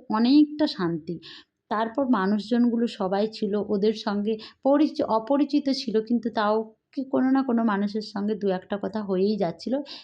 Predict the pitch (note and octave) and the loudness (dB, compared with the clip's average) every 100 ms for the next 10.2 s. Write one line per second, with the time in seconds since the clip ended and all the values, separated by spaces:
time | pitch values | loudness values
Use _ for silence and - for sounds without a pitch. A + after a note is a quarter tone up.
0 | _ C#4+ D4+ A#3 A#3 A3 A3+ C#4 D4 A#3 | _ 0 2 0 -4 -2 4 4 4 2
1 | F3+ - A3 A3 F#3+ F#3+ G3+ G3+ D3+ D#3 | -2 -2 0 0 2 0 -2 -2 0 0
2 | D#3 - - - - _ - G#3 G3+ G3+ | -2 -6 -8 -20 -20 _ -6 -2 0 -2
3 | - _ C#4 C4+ D4+ C4+ B3 B3 B3 A#3 | -8 _ -2 2 2 2 2 2 2 2
4 | A#3 A3+ G#3+ G#3+ C#4 - G3+ G3 G#3+ - | 4 4 2 0 -2 -4 -8 -6 -10 -2
5 | A3+ A3 G3+ G3+ A3 G#3+ G#3 F#3+ F3 G3 | 2 2 2 2 2 2 -4 -4 -2 -4
6 | F#3+ - G#3 A3 - G3 G#3 G#3 G3+ G3+ | -4 -6 -4 -4 -2 -2 -2 0 0 0
7 | G3 F#3+ F#3+ G3 G3+ F#3+ G3 F#3+ F#3+ F3+ | 0 0 0 0 0 0 -2 0 -2 -2
8 | F#3+ G3 - - - A3+ A3 A3+ G#3 G3 | -6 -6 -10 -14 -2 0 0 0 0 0
9 | G3+ A3+ G#3 G3 G3 G3 F#3 F#3+ - _ | 2 2 2 0 0 -2 -2 -4 -14 _
10 | F3 | -4